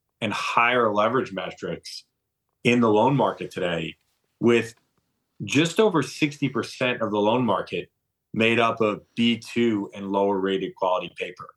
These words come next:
So the high yield market, more public company dominated, much higher quality, and the loan market today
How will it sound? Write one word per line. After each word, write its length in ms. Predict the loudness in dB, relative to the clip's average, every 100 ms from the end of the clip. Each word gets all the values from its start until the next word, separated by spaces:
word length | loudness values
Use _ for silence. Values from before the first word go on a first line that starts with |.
| _ _ -6
So 160 | 0
the 80 | 0
high 400 | 2 0 0 -2 _ _ _ _ _ _ _ _ _ _ _ -2
yield 180 | 0 2
market, 360 | 0 0 -4 _ _ _
more 260 | 0 0 0
public 440 | 0 2 2 0
company 380 | 0 -2 0 0
dominated, 480 | 0 0 -2 -2 -2
much 180 | -4 -2
higher 200 | -4 0
quality, 460 | 2 2 2 -4 _
and 120 | -2 2
the 60 |
loan 220 | 2 2
market 420 | 2 0 -2 -8 -6
today 400 | -2 0 -2